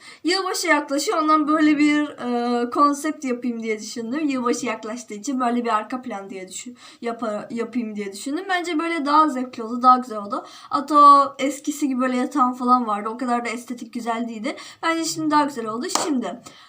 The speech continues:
ıı, başlayalım. Şimdi size daha da açıklayacağım. Göstererek, e, gösterince açık-, ben gösterince anlarsınız.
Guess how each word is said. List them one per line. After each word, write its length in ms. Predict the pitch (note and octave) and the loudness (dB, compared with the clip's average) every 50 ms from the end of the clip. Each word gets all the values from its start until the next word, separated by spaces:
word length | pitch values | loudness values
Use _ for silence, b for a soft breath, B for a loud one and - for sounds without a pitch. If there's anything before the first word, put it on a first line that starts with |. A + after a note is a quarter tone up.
| B B - | B B -2
ıı, 440 | B3 A#3 A3+ A3+ A3+ A3 A3 A3+ A#3 A3+ A3+ C4 | -2 0 0 0 0 0 -2 -2 -4 2 4 6
başlayalım. 720 | E4+ F#4+ F#4+ - - - F4+ E4 D4 C#4 C4+ D#4 F#4 F#4+ - B B B B B B - | 6 6 6 4 -2 -2 0 0 0 2 2 0 -2 -4 -6 B B B B B B -12
Şimdi 300 | - G#4 G4+ G4+ G#4 G#4 | -8 -8 -6 -6 -6 -6
size 260 | - - G#4 F#4+ E4 | -4 -4 -4 2 6
daha 240 | F4 F4 F4+ F4 E4 | 8 8 8 8 8
da 40 | |
açıklayacağım. 760 | D#4 C4+ B3 - - B3 - A#3 A3+ A3 G#3 A3+ C4+ D#4+ G4 - - b b b b _ _ _ - | 6 4 4 0 -4 -6 -8 -8 -10 -8 -6 -4 -2 -2 -2 -4 -8 b b b b _ _ _ -10
Göstererek, 840 | D#4 E4+ - - - - F#4 F4+ E4+ E4+ E4+ E4 D#4+ E4 E4 D#4+ - - | -8 -6 -6 -8 -8 -8 -6 -4 -2 0 2 4 4 2 0 -2 -6 -8
e, 220 | C#4 C4 C4 C4 | -6 -4 -4 -2
gösterince 720 | C4 B3 D#4+ F4+ F4 - - F4 D#4 D4 D4 D4 D4 F#4+ G4 G4+ | -2 -4 -4 -6 -8 -8 -8 -6 -4 -4 -2 -4 -4 -4 -2 -2
açık-, 420 | - D4+ D4+ - - D4 - - - - - - - - - _ _ - - - _ _ _ _ _ _ - | -2 -2 -4 -4 -6 -8 -8 -8 -8 -8 -8 -10 -16 -20 -20 _ _ -20 -20 -20 _ _ _ _ _ _ -4
ben 200 | C4 C#4 C#4 C4+ | -4 -4 -2 -2
gösterince 720 | C4+ C4+ D#4 - - - D4 A#3+ B3+ A#3+ B3 B3+ D#4 D4+ | -4 -4 -4 -4 -6 -4 -4 -2 0 0 0 0 0 0
anlarsınız. 920 | - A#3+ A#3 A#3 G#3+ G3+ G3 - - - - F3+ F3 A#3+ - - - _ | 0 0 -2 -2 -4 -8 -8 -10 -12 -16 -18 -20 -20 -20 -20 -20 -20 _